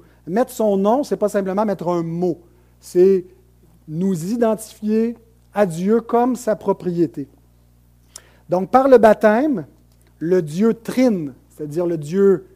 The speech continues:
qui est trois, qui est trinitaire, imprime son nom sur nous. Le baptême est une déclaration publique que nous appartenons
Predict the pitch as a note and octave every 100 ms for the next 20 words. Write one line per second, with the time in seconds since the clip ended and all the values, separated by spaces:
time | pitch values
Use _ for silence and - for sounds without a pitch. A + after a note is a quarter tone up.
0 | _ _ - F3 F3 - D#3 F3 G#3+ G#3+
1 | E3 - F#3+ - E3 E3+ A#3 - _ _
2 | _ - A3+ B3+ B3 G#3 C4+ B3 - F#3+
3 | F3+ F3+ F#3+ A#3 _ - - F#3+ D#3+ D#3+
4 | E3 - _ _ _ - - D#3+ D#3+ F#3
5 | G#3+ A#3+ C4+ F#3+ - F3+ D#3 F3 D#4 C4
6 | A#3+ A#3 G3 G#3+ G#3 G#3 F#3 _ C4 B3
7 | G#3 G#3 A#3 - - _ - E3 E3 D3+
8 | C#3+ A#3+ - D#3 - F#3+ F3 F3 F#3+